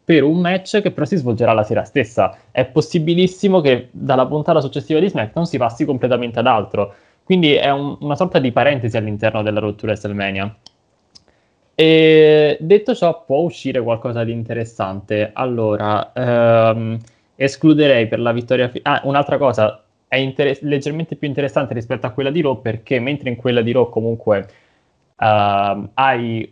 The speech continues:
puoi avere un'idea molto chiara su, sul possibile vincitore, Drew McIntyre secondo me, in quella di SmackDown potrebbe benissimo succedere qualsiasi cosa. Potrebbe anche vincere Sami Zayn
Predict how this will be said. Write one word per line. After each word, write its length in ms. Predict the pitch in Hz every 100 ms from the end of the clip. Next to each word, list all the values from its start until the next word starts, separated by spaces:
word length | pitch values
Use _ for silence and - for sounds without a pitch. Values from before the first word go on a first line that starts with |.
| _
puoi 200 | - 127
avere 240 | 123 131
un'idea 380 | 120 117 113 110
molto 380 | 110 147 143 127
chiara 560 | 117 120 101 98 101 110
su, 520 | _ - 120 110 104 107
sul 160 | 117
possibile 480 | 120 113 120 113 107
vincitore, 840 | 104 104 117 113 98 98 120 147 - _ _ _ _ _ _ _ -
Drew 160 | 104 92
McIntyre 440 | 90 95 92 95
secondo 380 | - 101 92 101
me, 420 | 98 90 135 156 _ _ _ _ _ _ _
in 140 | 190
quella 320 | 208 190 131 139
di 100 | 202
SmackDown 460 | 151 123 - 151
potrebbe 460 | - 127 127 120 131
benissimo 540 | 127 127 117 - 123
succedere 560 | 113 113 113 113 110 -
qualsiasi 460 | - 120 117 110 113
cosa. 340 | 101 90 101
Potrebbe 360 | 131 135 127 147
anche 280 | 165 -
vincere 400 | 139 131 - 120
Sami 340 | 113 107 113 120
Zayn 640 | 117 98 98 107 131 151